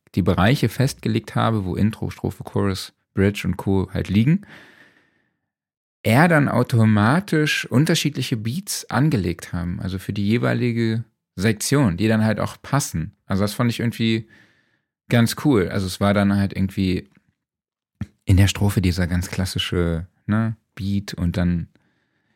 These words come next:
in der, in dem Refrain kam halt dann noch ein bisschen Tambourin dazu. Ähm, Pre-Chorus war halt dann auch aufbauend. Bridge eher so ein bisschen, wie soll man sagen,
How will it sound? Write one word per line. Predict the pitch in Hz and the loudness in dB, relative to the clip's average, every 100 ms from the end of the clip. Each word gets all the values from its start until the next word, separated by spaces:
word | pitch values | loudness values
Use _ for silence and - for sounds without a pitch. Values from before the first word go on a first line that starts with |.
| _ - | _ -2
in | 92 | 2
der, | 92 90 87 - - | 4 2 0 -6 -2
in | 98 | 2
dem | 95 90 | 4 2
Refrain | 90 - 92 95 95 98 - _ | -2 -2 0 2 2 0 -4 _
kam | - 92 92 | -4 0 0
halt | 95 | 0
dann | 92 | 0
noch | 92 | 0
ein | 90 | 0
bisschen | 90 95 90 | -2 -2 -2
Tambourin | - 117 113 107 104 | 0 0 2 2 0
dazu. | 104 - 107 101 101 - - - - _ _ - | -2 -4 0 0 0 -6 -20 -20 -20 _ _ 2
Ähm, | 98 98 92 90 - | 4 4 4 2 0
Pre-Chorus | - 101 - 98 92 92 87 | 0 0 2 2 2 0 2
war | 87 | 2
halt | 92 | 2
dann | 90 87 | 0 0
auch | 87 85 | -2 0
aufbauend. | 113 117 - 98 98 98 95 - _ _ _ _ _ _ _ - | 0 0 2 4 6 4 0 -8 _ _ _ _ _ _ _ -2
Bridge | 98 104 104 - - | 2 4 2 -4 -2
eher | 98 101 101 | 2 4 4
so | 95 | 4
ein | 98 | 2
bisschen, | 92 98 - 92 92 90 90 - _ _ _ _ _ _ _ _ | 2 0 2 2 4 2 0 -6 _ _ _ _ _ _ _ _
wie | 85 | -4
soll | 87 | -2
man | 87 | 0
sagen, | 87 95 92 - | 0 0 0 -4